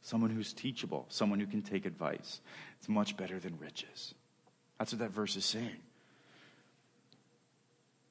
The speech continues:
Why did Paul invest so much in Timothy?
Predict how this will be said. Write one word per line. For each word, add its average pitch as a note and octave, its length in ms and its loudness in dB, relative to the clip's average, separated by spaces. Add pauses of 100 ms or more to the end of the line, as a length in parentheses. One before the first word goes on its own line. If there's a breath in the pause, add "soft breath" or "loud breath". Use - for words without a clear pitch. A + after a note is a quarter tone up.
(420)
Why B2+ 220 8
did F#3 200 8
Paul D3 340 10
invest A#2 520 6
so A#2+ 180 10
much A2+ 280 8
in G#2 80 6
Timothy? F#2 540 2